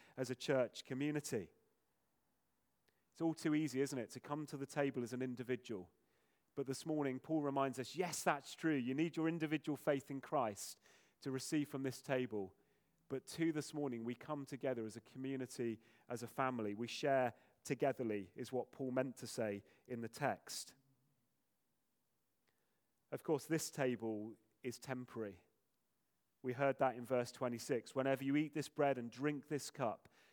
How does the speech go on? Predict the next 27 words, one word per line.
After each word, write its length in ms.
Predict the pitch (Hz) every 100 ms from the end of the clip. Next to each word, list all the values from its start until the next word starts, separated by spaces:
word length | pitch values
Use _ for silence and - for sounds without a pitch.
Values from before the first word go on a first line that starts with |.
| _
you 140 | 131
proclaim 480 | 127 135 - 147 151
the 80 | 147
Lord's 360 | 131 131 120 -
death 420 | 135 113 - - _ _ -
until 360 | 127 - 127
he 140 | 110 117
comes." 360 | - 117 107
One 360 | 107 143 160 156
day, 200 | 131 113
these 220 | 120 123
symbols 440 | - 160 151 135
of 160 | 120 120
bread, 360 | 135 151 151 131
of, 160 | 110
of 300 | 147 139 123
bread 220 | - 147 143
and 120 | 131
wine 380 | 135 131 123 113 - - -
will 100 | 135
give 260 | 160 139
way 320 | 127 139 127 113 -
to 140 | 127
a 40 |
much 360 | 120 135 127 -
better 260 | 123 107 127
reality. 600 | 117 110 110 - 110 92